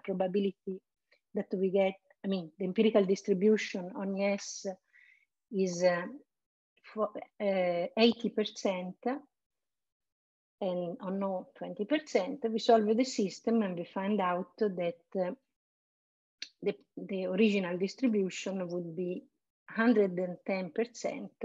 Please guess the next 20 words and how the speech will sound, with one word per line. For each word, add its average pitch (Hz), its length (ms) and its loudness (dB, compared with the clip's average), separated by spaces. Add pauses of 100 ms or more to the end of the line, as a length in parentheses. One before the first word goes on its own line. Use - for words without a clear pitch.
(280)
<laughs> - 440 -18
for 214 140 2
yes 190 580 0 (220)
and 175 260 -8 (100)
minus 208 500 0
one 180 240 -6
per, 190 120 -10 (200)
minus 190 460 0
ten 180 160 -2
percent 185 540 -6 (220)
for 208 140 -2
no, 180 280 -6 (920)
which - 160 -8
of 190 120 -4
course 185 280 -4
is 180 140 -4
not 180 280 -8
a 185 40 -8
probability 185 640 -6
distribution. 196 800 -8